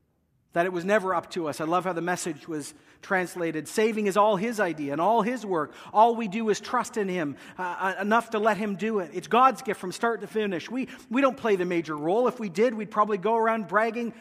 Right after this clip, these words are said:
"We've done the whole thing." And Paul says, "No." I was on Facebook this week for probably the thousandth time.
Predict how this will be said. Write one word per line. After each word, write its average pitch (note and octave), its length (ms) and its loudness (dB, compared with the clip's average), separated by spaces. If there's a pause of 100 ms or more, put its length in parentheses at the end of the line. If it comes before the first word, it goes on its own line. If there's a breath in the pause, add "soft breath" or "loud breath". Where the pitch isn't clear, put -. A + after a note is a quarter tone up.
(120 loud breath)
"We've A3+ 220 0
done C4+ 240 6
the A#3 100 -2
whole E3+ 200 -2
thing." G#2+ 360 -12 (1120)
And C#3+ 80 -20
Paul F3 160 -2
says, D#3+ 240 -10
"No." B2 300 -8 (1500 loud breath)
I - 20 -8
was F3 100 0
on F3 100 0
Facebook F3+ 460 -2
this - 200 -10
week D3+ 200 -4
for C#3 240 -8
probably C#3+ 380 -4
the C3 180 -6
thousandth D3 540 -4
time. C#3+ 440 -8